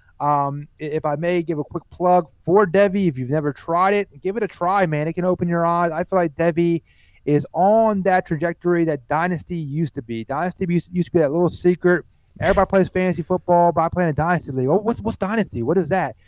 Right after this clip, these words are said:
Now Dynasty is the joint. Everybody loves Dynasty. I feel like Devy is trending that direction. If you haven't tried it, highly, highly, highly recommend giving it a shot.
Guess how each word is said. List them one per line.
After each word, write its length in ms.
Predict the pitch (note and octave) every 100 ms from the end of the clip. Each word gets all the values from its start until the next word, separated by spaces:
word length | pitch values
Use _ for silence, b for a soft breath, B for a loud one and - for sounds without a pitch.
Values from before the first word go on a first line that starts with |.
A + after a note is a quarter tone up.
| b b
Now 200 | G3 C4+
Dynasty 720 | F#3+ D#3+ A3 G#3+ - E3 D3+ D3
is 300 | D#3+ D#3+ D3
the 100 | C3+
joint. 320 | C#3+ D#3 G#3 D#3+
Everybody 340 | G3+ F#3 E3+
loves 380 | F3+ G#3+ A#3 E3
Dynasty. 560 | F3 G#3+ F#3 - D#3
I 400 | D#3+ _ _ _
feel 80 | G#3+
like 160 | G#3 D3+
Devy 500 | F#3 F3+ F#3 F#3 F3 _ _ -
is 100 | C3+
trending 300 | - F#3 F3+
that 140 | E3+
direction. 440 | D#3+ E3 E3 A#2 D#3
If 80 |
you 80 | C3+
haven't 300 | D#3+ F3 E3
tried 240 | - E3 D#3
it, 80 |
highly, 520 | C3+ - F#3 F#3 D#3 C3
highly, 360 | - D3+ D#3+
highly 300 | B2 C#3+ D3+
recommend 460 | C#3 C3 C3 C3 C3
giving 180 | B2+ B2+
it 60 |
a 40 | A2+
shot. 320 | C3 A2+